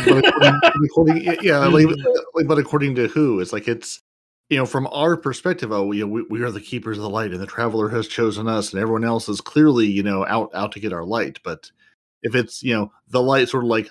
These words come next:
Speaker 1: the Force out there in the universe, being there, you know, being generated by whatever, you know,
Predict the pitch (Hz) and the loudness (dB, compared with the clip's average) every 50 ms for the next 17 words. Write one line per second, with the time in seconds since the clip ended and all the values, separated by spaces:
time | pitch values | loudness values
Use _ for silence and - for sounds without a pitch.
0 | _ _ 101 98 117 117 - - 131 143 139 117 107 - - 78 101 110 - - | _ _ -8 -4 -4 -4 -2 -2 -2 0 0 0 0 -2 -4 -4 -4 -4 -6 -8
1 | _ 98 104 107 110 117 117 113 117 135 143 131 117 110 107 113 - - - - | _ -6 -4 -2 -2 -2 -2 -2 -2 -2 -2 0 0 0 0 0 -4 -6 -12 -16
2 | - _ _ _ _ _ _ _ _ _ _ _ _ _ - 113 110 110 107 95 | -18 _ _ _ _ _ _ _ _ _ _ _ _ _ -4 -4 -4 -4 -4 -2
3 | 110 107 107 107 110 107 104 104 - - 101 98 95 95 - _ _ _ _ _ | 0 0 0 0 0 -2 -2 -4 -6 -8 -6 -6 -6 -8 -10 _ _ _ _ _
4 | _ _ _ _ _ - 117 117 113 110 110 120 117 120 117 113 110 101 107 107 | _ _ _ _ _ -2 -2 -2 -2 0 0 0 0 0 0 -2 -2 0 0 0
5 | 107 107 104 92 - - 101 104 107 98 85 117 110 98 90 92 | 0 0 -2 -4 -6 -6 -6 -4 -4 -4 -4 -2 -2 -4 -4 -6